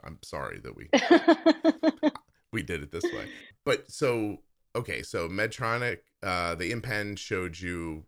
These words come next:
Speaker 1: kind of what was available. You move on to a pump, and, and I'm assuming too, I've been meaning to ask you this for, like, a half an hour, but now that the lada isn't helping anymore, like, the, like, the long,
Speaker 2: Mm-hmm.
Speaker 1: slow goodbye is gone,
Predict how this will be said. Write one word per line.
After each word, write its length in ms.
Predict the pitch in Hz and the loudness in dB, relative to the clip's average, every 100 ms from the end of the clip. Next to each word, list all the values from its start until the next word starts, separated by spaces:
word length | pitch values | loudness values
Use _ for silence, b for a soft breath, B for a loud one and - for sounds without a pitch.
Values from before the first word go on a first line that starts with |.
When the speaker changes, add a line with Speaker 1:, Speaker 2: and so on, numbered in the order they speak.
| _ | _
Speaker 1:
kind 220 | 101 85 | -6 -4
of 100 | 82 | -2
what 160 | 90 - | -4 -4
was 160 | 82 | -8
available. 640 | 71 87 101 98 95 90 78 | -6 -2 0 -2 -2 -2 -4
You 140 | 76 | -8
move 260 | 76 76 76 | -8 -8 -8
on 160 | 69 67 | -8 -8
to 100 | 58 | -10
a 60 | |
pump, 400 | - 110 104 82 - _ _ _ _ - | -8 -4 -4 -4 -12 _ _ _ _ -6
and, 440 | 85 78 73 73 - _ _ _ _ _ - _ - | -4 -4 -6 -10 -16 _ _ _ _ _ -20 _ -8
and 240 | 92 90 - | -6 -6 -8
I'm 220 | 92 113 | -6 -4
assuming 360 | 135 - 175 165 | -4 -6 -6 -6
too, 160 | 139 131 | -4 -2
I've 100 | 76 | -2
been 140 | 92 | -4
meaning 200 | 92 113 101 | -4 -4 -2
to 120 | 80 | -2
ask 240 | 90 - | -2 -4
you 60 | 65 | -12
this 100 | 58 | -14
for, 140 | - | -12
like, 100 | 71 | -12
a 80 | 71 | -8
half 200 | 78 76 | -8 -8
an 100 | 82 | -8
hour, 260 | 80 69 65 | -6 -8 -8
but 200 | 78 71 _ _ _ - | -8 -8 _ _ _ -4
now 180 | 101 113 | 0 0
that 160 | 123 | -2
the 140 | 107 87 | -4 -2
lada 520 | 87 87 92 82 67 | 0 0 0 -2 -4
isn't 260 | 80 87 - | -6 -12 -8
helping 380 | 101 104 78 64 | -6 -4 -6 -10
anymore, 420 | 55 53 55 60 | -10 -12 -10 -10
like, 160 | 76 - | -10 -6
the, 120 | 80 69 | -8 -6
like, 200 | 82 78 - | -8 -8 -6
the 80 | |
long, 340 | 80 80 76 76 | -4 -2 -2 -2
Speaker 2:
Mm-hmm. 80 | 190 | -2
Speaker 1:
slow 220 | 98 80 | -2 -2
goodbye 360 | 71 76 85 69 | -4 -2 -2 -2
is 140 | 76 | -6
gone, 360 | 90 71 55 | -8 -8 -10